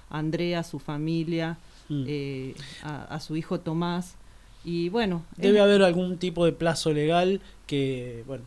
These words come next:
Speaker 2: no, yo no estoy al tanto, pero debe haber tipo, algún tipo de plazo que se tienen que tomar obligatoriamente. Eh, bueno, esperaremos
Speaker 1: Sí.
Speaker 2: el veredicto a ver qué,
Speaker 1: Totalmente.
Speaker 2: qué es lo que se decide.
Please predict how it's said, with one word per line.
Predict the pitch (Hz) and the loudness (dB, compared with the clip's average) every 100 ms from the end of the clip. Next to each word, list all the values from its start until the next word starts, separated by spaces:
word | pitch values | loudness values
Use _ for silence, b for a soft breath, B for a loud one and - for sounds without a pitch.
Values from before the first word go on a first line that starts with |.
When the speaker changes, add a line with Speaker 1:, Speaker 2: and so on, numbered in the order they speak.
| - | -10
Speaker 2:
no, | 139 135 | -6 -4
yo | - 151 | -4 -2
no | 147 139 | -2 -4
estoy | 139 - 147 143 | -6 -4 0 0
al | 135 | 0
tanto, | 156 160 202 208 - | -2 0 -2 -6 -8
pero | 135 131 | -8 -4
debe | 143 165 165 | 0 2 4
haber | 170 160 | 2 2
tipo, | 165 165 | -4 -6
algún | 139 135 147 | -6 -4 -4
tipo | 143 139 | -6 -6
de | 131 | -6
plazo | 151 143 139 | -4 -6 -6
que | 123 | -6
se | 131 | -6
tienen | 135 135 | -4 -4
que | 123 | -6
tomar | 120 135 139 131 - | -6 -4 -4 -6 -10
obligatoriamente. | 123 131 131 127 147 143 151 165 196 208 B B B B B B B - | -8 -6 -6 -4 -2 -2 -2 -2 -2 -4 B B B B B B B -12
Eh, | 131 131 123 120 117 117 127 | -8 -6 -6 -8 -10 -10 -10
bueno, | 170 - - | -12 -12 -14
esperaremos | - - 139 147 190 196 185 170 | -10 -4 0 2 4 4 4 2
Speaker 1:
Sí. | 165 | 2
Speaker 2:
el | 151 147 143 139 | 2 0 -2 -2
veredicto | 147 170 294 285 160 | 0 2 0 0 0
a | |
ver | 156 151 | 0 -2
qué, | 156 151 143 135 123 - - - | 0 0 0 -2 -8 -20 -20 -6
Speaker 1:
Totalmente. | 196 196 233 233 220 175 | -4 0 0 2 2 2
Speaker 2:
qué | |
es | 156 | 0
lo | |
que | 165 | 0
se | 156 | 2
decide. | 156 151 185 | 0 2 0